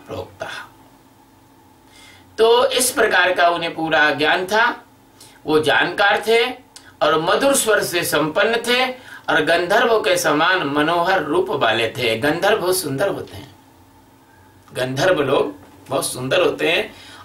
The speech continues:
और भगवान शंकर के गायक होते हैं। और गंधर्व लोग जो है, वो कैलाश के उस पा-, इस तिब्बत को पहले गंधर्व लोक कहा जाता था।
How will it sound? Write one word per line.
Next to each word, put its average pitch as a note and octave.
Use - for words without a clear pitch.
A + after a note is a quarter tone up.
और D3
भगवान D#3
शंकर C#3+
के D#3+
गायक -
होते G#2+
हैं। A#2
और C3
गंधर्व G#3+
लोग F#3
जो D3
है, C3
वो F#3
कैलाश C#3+
के D#3+
उस A#2+
पा-, C3
इस -
तिब्बत F3
को G#3+
पहले D3
गंधर्व D#3
लोक C#3
कहा -
जाता -
था। -